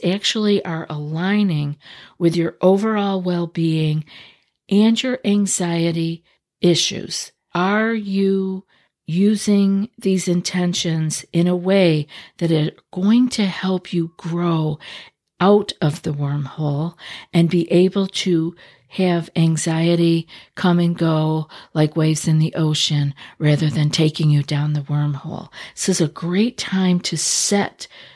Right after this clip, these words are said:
like I said, one or two. You don't want to overwhelm yourself with intentions for the year. And with those intentions, keep in mind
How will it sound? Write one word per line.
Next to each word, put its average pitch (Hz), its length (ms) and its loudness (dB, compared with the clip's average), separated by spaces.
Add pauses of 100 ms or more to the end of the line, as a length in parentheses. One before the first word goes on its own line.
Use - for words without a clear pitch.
(160)
like 208 220 -2
I 226 60 -2
said, 180 320 0
one 208 240 0
or 294 140 -6
two. 196 560 2
You 160 60 -8
don't 214 180 2
want 254 160 2
to - 120 -6
overwhelm 202 560 0
yourself 151 680 -4 (480)
with 180 220 2
intentions 226 1040 0 (840)
for 202 340 2
the 202 140 0
year. 151 560 -4 (460)
And 214 280 4
with 269 200 0
those 233 300 0
intentions, 190 640 0
keep - 480 -8
in 208 280 4
mind 185 760 0